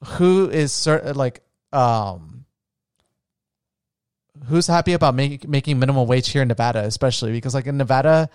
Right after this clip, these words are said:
and the hospitality industry, you're definitely gonna be making more than minimum wage in almost any job position you can work in, 'cause you get tips and you get a whole bunch of other stuff. So I know for everyone that I know, no one wants to stay on unemployment. No one. Literally, they're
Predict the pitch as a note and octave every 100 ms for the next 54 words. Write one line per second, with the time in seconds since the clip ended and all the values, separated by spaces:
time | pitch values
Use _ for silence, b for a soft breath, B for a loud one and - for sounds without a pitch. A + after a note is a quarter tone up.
0 | b b b C3 C3+ C#3 - C#3+ C#3 C3
1 | A#2 A2+ B2 B2 D3 C#3+ C#3 B2+ A#2+ A#2
2 | - A#2 A#2 A#2 A2+ A2 A2+ A2+ A2+ -
3 | A#2 A2+ - D3+ C#3 B2+ B2 A#2 B2+ -
4 | A#2 A2+ A2 A#2 A2 A#2+ A#2 A2 G#2+ b
5 | b b b _ C#3+ A#2+ B2+ C3 - C#3
6 | C3+ C3 C3+ B2 C3 A#2 G#2 B2 C3+ A#2+
7 | A2 A#2 - - - - - D3+ D3 E3
8 | G3+ F#3+ - C3+ - _ - F#3+ A3 A#3+
9 | A#3+ A#3+ A#3 F3+ F#3 E3+ C#3+ B2 A#2+ A#2
10 | A#2+ A#2+ B2+ A#2 G2 G2 - b b b
11 | b D3 E3+ G#3 G3+ E3+ D3 C#3 B2 C#3
12 | B2 A#2 G#2+ A2 C#3+ D#3 G2 - _ _
13 | C#3 F3+ E3+ G2+ - - _ D3 E3 F3
14 | E3+ D3 - D3 D#3+